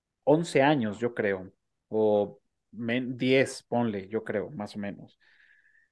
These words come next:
Y, y sí me, y, y me gustó mucho, tanto que, pues, bueno, era Robocop para todos lados y querer comprarte, este, me, me acuerdo perfecto que compré, pues sí, me regalaron, bueno, me compraron mis papás un muñequito de Robocop, pero de esos como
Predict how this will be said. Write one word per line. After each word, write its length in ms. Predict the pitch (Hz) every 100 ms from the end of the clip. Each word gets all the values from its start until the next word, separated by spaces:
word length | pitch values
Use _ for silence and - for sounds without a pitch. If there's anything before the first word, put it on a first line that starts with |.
| _ _ _ -
Y, 500 | 120 123 127 - - _ _ _
y 100 | 196
sí 160 | - 185
me, 140 | 190
y, 300 | 156 120 110
y 40 | 117
me 180 | 110
gustó 280 | 104 113 156
mucho, 280 | 151 147 -
tanto 320 | - 147 175
que, 120 | 175 -
pues, 200 | 120 101
bueno, 460 | 110 101 98 95 98
era 260 | 113 113 123
Robocop 520 | 117 110 104 - 123
para 220 | 143 117 -
todos 280 | 123 117
lados 400 | 110 110 120 120
y 180 | 117 107
querer 320 | 113 110 113
comprarte, 760 | 113 127 120 113 113 - 113 113 - - _
este, 560 | 113 101 - 107 98 95
me, 200 | 110 -
me 120 | 123
acuerdo 260 | 113 127 123
perfecto 400 | 123 120 117 120
que 200 | 120 -
compré, 920 | 123 117 127 123 135 139 135 127 - -
pues 160 | 113
sí, 180 | - 170
me 180 | 117 120
regalaron, 760 | 123 120 123 131 135 123 110 101
bueno, 180 | 131
me 140 | 110 98
compraron 280 | - 139 143
mis 80 | 135
papás 380 | 139 135 131
un 140 | 139 139
muñequito 420 | 139 123 135 131
de 80 | 123
Robocop, 480 | 127 123 123 131 -
pero 220 | 110 104
de 100 | 110
esos 180 | 113 120
como 360 | - 117 113